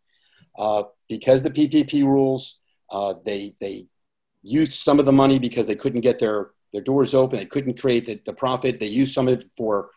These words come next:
the mortgages, for the rent payments, for bills. Now that money is becoming due, they don't know where it's coming from.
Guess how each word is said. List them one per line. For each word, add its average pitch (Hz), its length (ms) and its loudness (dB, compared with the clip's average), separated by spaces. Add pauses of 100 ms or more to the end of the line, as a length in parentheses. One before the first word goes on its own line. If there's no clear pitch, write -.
(400)
the 98 180 -10
mortgages, 101 640 0
for 107 260 -2
the 95 320 -10
rent 135 280 0
payments, 98 460 -8
for 107 140 -10
bills. 113 460 4 (420)
Now 131 240 2
that 139 240 2
money 120 220 -2
is 113 80 -6
becoming 110 460 -6
due, 123 520 0 (520)
they 143 80 0
don't 143 100 2
know 131 100 0
where 117 140 0
it's - 100 -6
coming 110 300 -4
from. - 340 -16